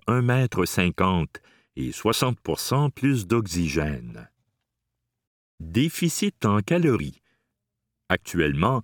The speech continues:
les bureaux d'astronautes des différents pays ont des limites de taille allant de un mètre cinquante à un mètre quatre-vingt-dix.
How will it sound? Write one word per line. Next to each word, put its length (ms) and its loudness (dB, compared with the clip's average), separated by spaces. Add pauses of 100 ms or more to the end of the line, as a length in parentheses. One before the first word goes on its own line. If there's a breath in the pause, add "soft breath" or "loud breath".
(340 soft breath)
les 220 4
bureaux 340 2
d'astronautes 640 0
des 220 2
différents 560 0
pays 560 0
ont 100 2
des 160 2
limites 380 0
de 100 2
taille 400 2 (100)
allant 420 2
de 360 0
un 140 2
mètre 400 0
cinquante 640 -2 (100)
à 160 2
un 160 2
mètre 480 0
quatre-vingt-dix. 1040 -2